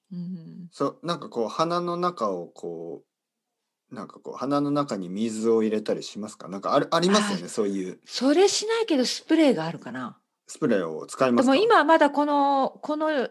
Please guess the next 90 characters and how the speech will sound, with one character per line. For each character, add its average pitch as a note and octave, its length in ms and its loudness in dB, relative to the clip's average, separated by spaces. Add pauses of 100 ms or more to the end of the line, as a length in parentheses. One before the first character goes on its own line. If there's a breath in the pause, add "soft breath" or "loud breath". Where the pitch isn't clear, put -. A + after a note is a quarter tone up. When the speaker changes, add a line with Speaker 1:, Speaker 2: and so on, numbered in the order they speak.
Speaker 1:
今 E4+ 180 -2
始 B3+ 200 0
ま C#4 100 0
っ C#4 60 -12
た - 80 -2
ば C4 80 2
っ B3+ 100 -2
か C4 80 0
り B3+ 100 0
だ E3 120 -2
か D#3+ 80 -2
ら、 E3+ 100 0
こ E3 100 -6
の D#3+ 140 -6
季 G#3+ 120 -10
節 F3 200 0
が、 C#3 220 0
Speaker 2:
う - 20 -14
ん。 - 60 -20 (100)
Speaker 1:
今 A#3 140 -8
年 F3 220 -2
は。 C3+ 80 -2
Speaker 2:
う - 20 -8
ん。 - 20 -8
Speaker 1:
ま A#3+ 140 2
だ E3 360 4
ス - 140 -12
プ A#3+ 120 4
レ F3+ 100 6
ー - 20 -4
を - 20 -6
買 G3 140 -6
っ G3+ 40 -8
て A#3+ 100 -4
な A3 100 4
い。 - 160 -4 (420 soft breath)
た-、 G#3 160 -4
確 C#4+ 220 0
か G#3+ 140 0
に C3+ 180 -12
買 F#3+ 140 -4
わ B3+ 80 4
な C#4+ 80 2
き C#4+ 80 -10
ゃ - 20 -6
い C#3 40 -14
け D#3 100 -10
な D#3+ 60 -6
い C#3+ 40 -12
か - 100 -16
な、 - 80 -12
ひ C#3 120 -16
ど D3 80 -8
く - 80 -18
な C#3+ 100 -18
っ - 80 -20
た - 120 -20
ら。 - 100 -20 (100)
う - 20 -14
ん。 C#3+ 540 -14 (340)
Speaker 2:
な A2+ 120 -12
ん - 40 -14
か、 - 120 -10
Speaker 1:
確 E2+ 40 -12
か D#2+ 60 -14
に - 60 -16
ね。 - 140 -16
Speaker 2:
シ G2 100 -16
ュ G2 80 -18
ポ F#2+ 100 -2
シ - 100 -14
ュ - 40 -20
ポ - 120 -8
と - 140 -14
鼻 F#2 240 -12
の F2 140 -12
中 E2+ 80 -12
に。 E2+ 40 -10
Speaker 1:
シ - 80 -4
ュ G#3 40 4
ポ B3+ 40 4
シ G#3+ 160 4
ュ C4+ 60 8
ポ、 - 60 0
そ B3+ 180 6
う G#3 60 4
そ G3 180 -2
う D#3+ 60 -6
そ - 160 -6
う。 C3+ 60 -8